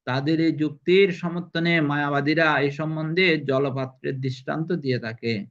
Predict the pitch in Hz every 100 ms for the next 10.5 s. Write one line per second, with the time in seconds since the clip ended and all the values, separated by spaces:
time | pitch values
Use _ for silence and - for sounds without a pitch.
0 | _ _ _ _ - 117 127 147 147 135
1 | 135 139 135 131 139 165 156 147 151 151
2 | 151 151 147 156 170 180 208 233 233 _
3 | _ _ _ 131 135 180 196 139 92 -
4 | _ _ _ _ _ _ _ - - 135
5 | 131 143 147 143 139 135 139 127 104 -
6 | _ _ - 127 123 135 139 165 156 151
7 | 139 143 170 180 185 180 175 175 165 170
8 | 180 196 226 226 _ _ - 147 147 196
9 | 180 156 151 139 143 139 131 123 117 117
10 | 113 110 110 101